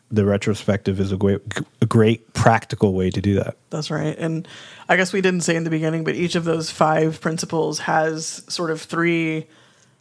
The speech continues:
Speaker 2: uh, sub points to it that helps define it and put that tangibility and practicality to each one of them. It's not just, "Hey, if you work here, we want you to be really good at thriving relationships."
Speaker 1: <laughs>
Speaker 2: No, we've defined it. For example, we live by our values.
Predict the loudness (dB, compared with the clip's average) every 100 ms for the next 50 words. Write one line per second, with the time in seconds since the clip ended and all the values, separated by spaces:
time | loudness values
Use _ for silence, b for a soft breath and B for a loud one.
0 | -8 -4 -4 -2 0 0 -2 -4 -4 -6
1 | -6 -4 -2 -2 -4 -4 -2 -2 0 0
2 | 0 0 -2 -2 -4 -4 -2 -2 0 0
3 | -2 -2 -4 -4 -2 -2 -2 -2 -2 -2
4 | -2 -2 -2 -2 0 -2 -4 -6 -6 -4
5 | -4 -6 -6 -6 -4 -2 -2 -4 -2 -2
6 | -2 -2 -2 -4 B B B B -2 0
7 | 0 0 0 2 2 4 2 2 2 2
8 | 4 2 0 2 2 4 2 2 4 4
9 | 4 2 2 4 2 2 2 2 2 2
10 | 2 0 0 2 2 2 0 0 0 0
11 | -2 -2 0 2 2 4 4 4 2 2
12 | 2 -2 -4